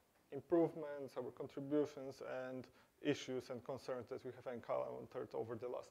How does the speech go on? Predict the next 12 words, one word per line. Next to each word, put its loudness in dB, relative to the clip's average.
year. -8
Um, -6
so 12
one 12
of 8
the 12
important 10
as 6
we 0
have 12
a 0
few 12